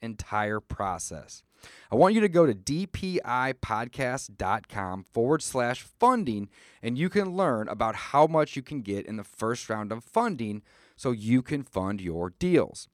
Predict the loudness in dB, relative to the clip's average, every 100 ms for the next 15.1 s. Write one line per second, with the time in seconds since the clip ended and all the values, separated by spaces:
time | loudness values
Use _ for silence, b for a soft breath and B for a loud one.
0 | _ b b -12 -10 -8 -2 -2 2 0
1 | -2 -2 0 2 2 2 2 -2 0 -2
2 | -6 B B -2 2 2 2 -2 -6 -4
3 | -2 0 0 -2 -2 -2 -2 -2 -6 -8
4 | -4 -2 0 -2 -2 -10 -8 -8 -10 -4
5 | -4 -4 -6 -8 -6 -6 -2 0 2 -2
6 | -6 -4 -4 -4 -6 -4 -4 -4 -8 -8
7 | -8 -12 b b b -4 -4 0 0 0
8 | -2 -6 -2 -2 -2 -2 -2 -2 -6 -8
9 | -6 -4 -4 -6 -8 -6 -6 -6 -8 0
10 | 6 8 8 2 -20 _ b b -2 4
11 | 4 4 2 0 0 -4 0 0 0 -4
12 | -4 -4 -4 -6 -6 -10 -12 -2 -2 -2
13 | -10 _ b b b -2 4 6 8 8
14 | 8 6 6 6 4 2 -2 -4 -4 -6
15 | -10